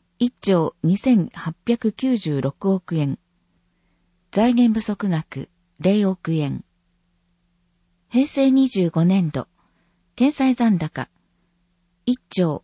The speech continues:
六千七百五十五億円。本件独自に発行する検済残高。一兆二千四百七十九億円。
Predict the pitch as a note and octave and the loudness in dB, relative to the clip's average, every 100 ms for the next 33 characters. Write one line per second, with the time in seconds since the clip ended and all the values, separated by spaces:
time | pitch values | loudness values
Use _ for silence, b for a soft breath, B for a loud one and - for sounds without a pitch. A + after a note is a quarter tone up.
0 | _ F3+ F3 - B3+ A#3+ D#3+ F#3 A#3+ A3+ | _ -4 -4 -4 2 2 4 2 2 0
1 | - C#3 C#3 D#3+ A#3 A#3 F#3+ F3+ - D#3 | -2 -4 -2 -2 -2 0 0 0 -2 -2
2 | C#3 C3+ - _ _ _ _ _ _ _ | -2 -4 -10 _ _ _ _ _ _ _
3 | _ _ _ _ D4 C#4 A3 F#3+ A3+ A#3+ | _ _ _ _ 0 2 4 4 2 0
4 | G3+ E3 D#3 D3+ - G#3+ G#3+ F#3+ F3+ F#3 | 2 2 0 -6 -4 -6 -4 -2 -2 2
5 | A3 A3 G#3 G3 F3+ D#3 C#3 C3+ - _ | 0 0 -4 -2 -2 -2 -4 -10 -14 _
6 | _ _ _ _ _ _ _ B3 - - | _ _ _ _ _ _ _ -4 -4 -2
7 | F3+ D3 - _ F3 A3 C#4+ B3+ G#3 A#3+ | 0 0 -6 _ 0 0 2 4 6 4
8 | A3+ E3 D3 E3 A3+ A#3+ D3+ C#3 - E3+ | 2 -2 0 4 4 2 -2 -4 -2 0
9 | E3+ D#3+ D#3 C#3+ C3 | 0 -4 -4 -2 -2